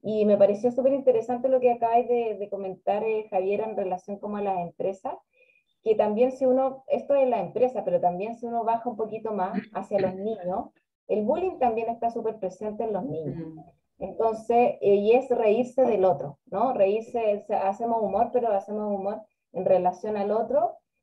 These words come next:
Speaker 1: y no en relación a que seamos un humor distinto, digamos, un humor, digamos, de, de nosotros o reírnos de nosotros mismos.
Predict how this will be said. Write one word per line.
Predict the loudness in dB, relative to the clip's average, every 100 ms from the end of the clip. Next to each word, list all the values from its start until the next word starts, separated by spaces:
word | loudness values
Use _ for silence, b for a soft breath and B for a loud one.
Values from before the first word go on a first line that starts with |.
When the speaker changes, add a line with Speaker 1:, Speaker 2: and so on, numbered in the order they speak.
| -4
Speaker 1:
y | 0
no | 2 4
en | 4
relación | 4 4 0 -2 -2 -2 -4
a | -10 -6
que | 0 2 0 -4 _ _ _ _ _
seamos | _ 2 4 6 4 4 0
un | -2 0
humor | 2 0 0
distinto, | -6 0 0 2 2
digamos, | 4 2 0
un | -2
humor, | -2 0 -2
digamos, | -2 -2 -2
de, | -2 -2 -2
de | -2
nosotros | -4 -2 2 2 2 -2
o | 0
reírnos | 0 0 0 -4
de | -6
nosotros | -6 -8 -6
mismos. | -6 -4 -4 -4 -6